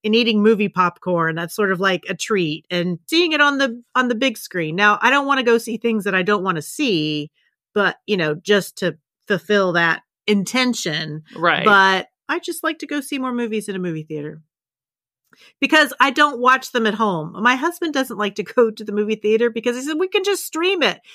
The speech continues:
Speaker 1: which is true, but there's
Speaker 2: That's
Speaker 1: a
Speaker 2: my
Speaker 1: ton
Speaker 2: philosophy. <laughs>
Speaker 1: Uh, oh, I agree with that.
Speaker 2: <laughs> Can pause it and go pee.
Speaker 1: Yeah, and for three-hour mo-, you know, for, like, some of these three-hour movies, I agree with that. But there is something about the experience of watching it on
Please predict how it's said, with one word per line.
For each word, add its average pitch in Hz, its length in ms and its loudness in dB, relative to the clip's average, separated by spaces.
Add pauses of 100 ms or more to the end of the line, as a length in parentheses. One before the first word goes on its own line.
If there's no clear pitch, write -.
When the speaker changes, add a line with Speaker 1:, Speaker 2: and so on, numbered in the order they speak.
(140)
Speaker 1:
which - 160 -10
is 214 160 -6
true, 254 360 0
but 220 140 -6
there's 285 160 -4
Speaker 2:
That's 240 280 -2
Speaker 1:
a - 40 -2
Speaker 2:
my 320 240 4
Speaker 1:
ton 302 80 -6
Speaker 2:
philosophy. 202 800 -6 (140)
<laughs> - 80 2 (220)
Speaker 1:
Uh, 381 320 4 (280)
oh, 453 260 2
I 415 240 2
agree 359 300 -2
with 285 180 -6
that. 196 560 0
Speaker 2:
<laughs> - 40 -20
Can 285 220 -6
pause 294 460 2
it 202 200 -2
and 220 200 -4
go 226 180 0
pee. 220 560 -10 (600)
Speaker 1:
Yeah, 349 360 2
and 339 120 -6
for 403 140 0
three-hour 349 640 2
mo-, 269 160 -4
you 269 140 -10
know, 226 160 0
for, 208 80 -6
like, 220 160 -2
some 254 100 -12
of 254 60 -8
these 233 200 -8
three-hour 233 500 -2
movies, 208 400 -2
I 196 80 -4
agree 160 280 -10
with 156 140 -14
that. - 220 -18 (340)
But 294 280 4
there 262 180 4
is 254 100 -2
something 330 560 -4
about 240 460 2
the 208 520 -6
experience 269 800 0
of 214 140 -6
watching 220 420 0
it 214 80 0
on 190 140 0